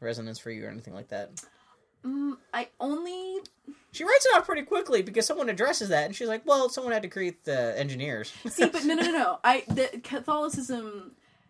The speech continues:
Speaker 2: if you're a real <laughs> Catholic and you pay attention, Catholic, J P two said, "Hey, there's a lot of truth to, um, evolution."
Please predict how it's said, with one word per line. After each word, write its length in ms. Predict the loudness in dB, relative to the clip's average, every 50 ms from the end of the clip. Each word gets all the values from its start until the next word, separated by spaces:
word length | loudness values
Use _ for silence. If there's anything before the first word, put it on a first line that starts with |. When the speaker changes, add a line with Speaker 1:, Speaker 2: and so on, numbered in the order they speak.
| _ -20 _ -16 -10
Speaker 2:
if 220 | -8 -8 -6 -4 0
you're 160 | 0 0 0
a 40 | 0
real 260 | 0 -2 -2 -2 -4
<laughs> 120 | -4 -6 -6
Catholic 460 | -6 -6 -6 -4 0 0 0 0 0
and 120 | -2 -2 -2
you 80 | -2
pay 200 | -2 -4 -2 -2
attention, 440 | -2 -4 -4 -6 -4 -4 -4 -4 -4 -6 -12 -20 -20 -16 _ -8
Catholic, 460 | -6 -4 -2 0 0 0 -2 -4 -8 -10 -16 -14 -16 -12 -8
J 140 | -4 -4 -4
P 160 | -2 -2 -4 -4
two 560 | -4 -4 -2 -2 -2 -2 -2 -4 -6 -6 -10 -16 _ _ _
said, 280 | -12 -6 -2 -2 0 0
"Hey, 200 | 0 -2 -2 -2
there's 200 | -2 -2 -2 0
a 60 | 0
lot 180 | 0 0 0 0
of 60 | -2
truth 340 | -4 -6 -8 -8 -8 -10 -8
to, 420 | -6 -4 -4 -4 -4 -6 -8 -8 -8 -6
um, 180 | -6 -6 -4 -6
evolution." 680 | -6 -6 -4 -4 -6 -6 -6 -10 -12 -12 -14 -16 -18